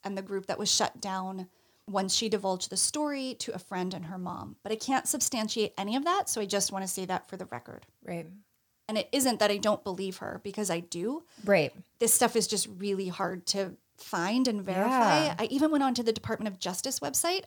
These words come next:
Speaker 1: as my friend. So I have a cult guy, I have an F B I guy. So my
Speaker 2: <laughs> Gosh.
Speaker 1: F B I guy is a gal, and her name is Jerry Williams. She's a retired F B I agent with her own amazing podcast that people should check out if they're interested in F B I stories. It's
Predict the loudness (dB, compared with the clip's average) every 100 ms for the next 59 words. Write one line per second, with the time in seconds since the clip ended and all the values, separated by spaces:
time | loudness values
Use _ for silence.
0 | 0 0 0 -4 _ -10 -6 -4 -6 -6
1 | -2 -2 -4 -8 -8 4 8 8 10 8
2 | 10 10 12 12 10 8 6 6 6 8
3 | 6 4 2 2 4 8 10 12 12 10
4 | 8 10 12 12 12 12 12 12 10 10
5 | 10 12 12 12 10 6 8 10 10 10
6 | 8 6 8 8 8 8 4 2 2 0
7 | -2 -4 -2 -2 -4 -6 -2 0 2 0
8 | -2 -6 -8 2 8 10 10 6 4 2
9 | 0 -2 0 -4 -4 -6 -8 -4 -2 0
10 | -2 -2 -4 -2 -2 -4 -8 -8 -8 -8
11 | -8 -10 -10 -6 -4 -2 -4 -6 -8 -6
12 | -8 -8 -10